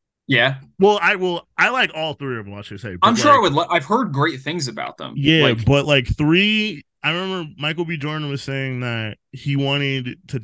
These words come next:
Speaker 2: he would wanna direct, wanted to direct Creed three like an anime, and
Speaker 1: Yeah.
Speaker 2: and he, he kinda, he kinda landed that. It's
Speaker 1: Yeah.
Speaker 2: very, it's very a-, sports anime-esque,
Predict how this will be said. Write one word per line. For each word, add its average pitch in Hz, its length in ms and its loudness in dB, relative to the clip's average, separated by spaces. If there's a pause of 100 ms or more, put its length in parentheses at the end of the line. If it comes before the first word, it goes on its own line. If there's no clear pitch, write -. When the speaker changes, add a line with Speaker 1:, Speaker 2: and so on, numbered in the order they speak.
Speaker 2:
he 135 180 -2
would 135 260 -2
wanna 127 200 -2
direct, 117 580 -2
wanted 131 280 -6
to 127 100 -12
direct 120 200 -8
Creed 120 240 -8
three 117 400 -4 (240)
like 101 160 -8
an 95 100 -6
anime, 135 560 -2 (880)
and 127 360 2
Speaker 1:
Yeah. 127 160 -2 (600)
Speaker 2:
and 131 160 0
he, 127 300 -4
he 120 180 -2
kinda, 117 320 -4 (120)
he 117 120 -4
kinda 123 280 -6
landed 98 400 -8
that. 82 280 -14 (440)
It's 127 180 2
Speaker 1:
Yeah. 127 60 4
Speaker 2:
very, 156 520 4
it's 151 180 -2
very 160 520 2 (360)
a-, 135 340 0
sports - 440 -4
anime-esque, 120 840 -6